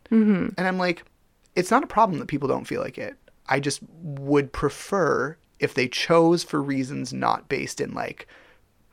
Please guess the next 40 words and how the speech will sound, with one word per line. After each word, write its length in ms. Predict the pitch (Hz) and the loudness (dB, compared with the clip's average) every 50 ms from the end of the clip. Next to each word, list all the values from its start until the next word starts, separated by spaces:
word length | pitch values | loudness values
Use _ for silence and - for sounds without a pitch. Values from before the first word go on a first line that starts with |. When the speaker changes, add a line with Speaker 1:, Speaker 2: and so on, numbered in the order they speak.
| - _ - - - | -20 _ -18 -6 0
Speaker 2:
essentially 580 | - - 208 196 190 185 202 180 170 165 165 190 | 4 6 6 6 6 6 6 6 8 6 6 4
Speaker 1:
Speculation. 200 | - - - 180 | 2 2 2 4
Speaker 2:
Puritan 560 | 175 185 185 208 220 220 - - 220 214 214 | 4 6 6 6 4 4 4 4 4 4 4
Speaker 1:
<laughs> 120 | - - - | 2 2 2
Speaker 2:
propaganda 720 | 151 147 - - 139 - 120 110 113 113 110 - 123 - | 2 2 4 0 -2 -2 0 0 0 0 -2 -4 -8 -8
is 160 | - - - | -8 -8 -6
what 140 | 156 135 - | -6 -6 -6
it 120 | 139 - | -4 -4
is. 100 | - 214 | 0 2
Speaker 1:
Yeah. 380 | 214 196 180 170 160 156 - 202 185 - | 4 6 6 6 4 4 2 0 -2 0
Speaker 2:
It's 200 | - 202 - - | -2 -2 -2 -2
the 100 | 165 156 | -6 -6
sex 280 | - - 185 180 - | 0 0 0 2 2
education 440 | 214 208 208 - - 170 165 - - | -2 -2 -2 -2 -2 -2 -2 -2 -4
our 80 | - - | -6 -8
parents 420 | - - - 131 123 156 170 - | -8 -12 -10 -8 -6 -6 -6 -4
got 240 | - 196 208 220 220 | 0 2 2 4 6
and 140 | 214 214 185 | 6 6 6
Speaker 1:
Mm-hmm. 120 | 196 196 185 | 4 2 2
Speaker 2:
that, 160 | 180 - - | 0 -2 -2
like, 220 | - - - - | -2 -4 -4 -4
some 220 | - - 131 123 120 | -4 -4 -4 -4 0
of 80 | 110 | 0
us 120 | 117 117 - | 0 0 -2
still 160 | - - - | -4 -10 -10
got. 260 | - - - - - _ - - - - - - _ - | -6 -4 -4 -4 -4 _ -20 -20 -20 -20 -20 -20 _ -4
In 200 | 160 160 160 156 | -4 -2 -2 -4
career 300 | - - 165 170 202 214 | -4 -2 0 0 2 0
and 80 | 180 | 0
personal 280 | - 175 175 - 160 151 | 0 -2 -2 -2 -4 -6
planning, 400 | - - - 160 170 - - - - | -6 -4 -6 -4 -4 -6 -10 -6 0
I 140 | - 123 131 | 2 4 4
was 120 | - 185 | 4 2
exposed 320 | 185 - - - 139 - - | -2 -2 0 -2 -2 0 -4
to 60 | 117 | -8
tons 380 | - - - - 131 139 156 156 | -8 -8 -8 -6 -4 -4 -2 -2
of 100 | 139 123 | -2 -4
images 540 | 117 120 120 - - - 131 135 139 - - _ - | -4 -6 -6 -8 -8 -8 -8 -10 -12 -14 -18 _ -2
of, 180 | 69 64 64 65 | -2 -2 0 0
like, 300 | 127 62 60 - - | -2 -2 -2 -4 -8